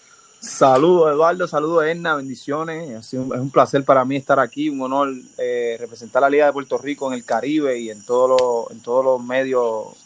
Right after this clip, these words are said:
que hemos ya participado, ¿verdad? Eh, eh,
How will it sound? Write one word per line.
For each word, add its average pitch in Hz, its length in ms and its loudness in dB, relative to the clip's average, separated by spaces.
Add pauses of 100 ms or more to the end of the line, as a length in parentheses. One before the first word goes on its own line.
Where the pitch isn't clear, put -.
(540)
que 120 100 -4
hemos 127 260 2
ya 135 120 6
participado, 127 840 2
¿verdad? 135 420 -2
Eh, 110 760 -8
eh, - 20 -18